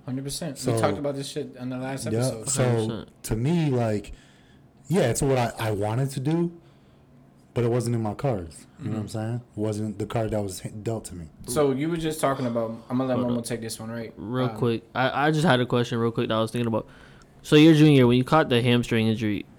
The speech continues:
Speaker 3: if you would have rested that, like, if you would have sat down and just been like, "Yo, for, like, the next two weeks, I'm not gonna, I'm not gonna play the next few games and just rest so I can be a hundred percent for the rest of the season," do you think that could have changed some of the outcome?
Speaker 2: It could have,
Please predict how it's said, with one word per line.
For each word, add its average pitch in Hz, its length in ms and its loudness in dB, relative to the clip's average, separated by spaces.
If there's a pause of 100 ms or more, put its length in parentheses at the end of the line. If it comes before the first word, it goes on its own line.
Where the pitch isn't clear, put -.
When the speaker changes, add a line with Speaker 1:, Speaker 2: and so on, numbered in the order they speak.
(360)
Speaker 3:
if 139 180 4
you 147 140 4
would 175 100 8
have 131 120 6
rested 117 480 0
that, - 420 -8
like, 120 160 0
if 120 100 -4
you 139 140 4
would 135 100 6
have 127 120 2
sat 123 320 2
down 113 320 2
and 113 100 -2
just 110 100 -6
been 113 80 -2
like, 110 140 0
"Yo, 113 160 0
for, 117 100 -2
like, 110 280 -2
the 117 100 -2
next 113 240 0
two - 100 -4
weeks, 113 340 0 (720)
I'm 117 200 -2
not 117 260 2
gonna, 113 260 -2 (240)
I'm 127 120 2
not 127 180 8
gonna 123 100 6
play 123 220 4
the 117 60 4
next 117 380 0
few 131 300 0
games 120 460 2
and 117 160 -2
just 110 200 -2
rest 113 520 4
so - 140 4
I 117 100 6
can 113 220 -2
be 123 240 4
a 113 80 2
hundred 117 160 -2
percent 107 260 -6
for 117 100 -8
the 113 100 -4
rest 113 240 -2
of 113 60 -8
the 113 60 -10
season," 104 340 -8 (520)
do 123 40 2
you 127 60 8
think 127 200 2
that 120 180 4
could 113 100 0
have 110 80 -4
changed 113 300 -2
some 113 100 -2
of 110 60 -2
the 110 100 0
outcome? 101 420 -6 (200)
Speaker 2:
It 127 100 -4
could 180 160 0
have, 101 200 -4